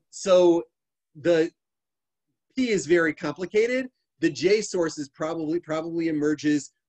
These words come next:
around eight fifty C E, and P, um, went through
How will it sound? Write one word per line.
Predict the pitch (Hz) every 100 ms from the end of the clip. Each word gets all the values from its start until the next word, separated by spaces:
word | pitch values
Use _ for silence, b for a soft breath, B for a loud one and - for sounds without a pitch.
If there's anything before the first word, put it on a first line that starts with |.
| -
around | 151 147 147 147 _
eight | 160 - _
fifty | 180 180 131 107 - -
C | - 135
E, | 127 127 143 262 - _ b b _ -
and | 156 147
P, | - 277 233 214 202 _ _ _
um, | 170 170 160 151 _ _ _ _ _ _ _ _ _ _ _ _ 175
went | 170 190
through | - 180 165 160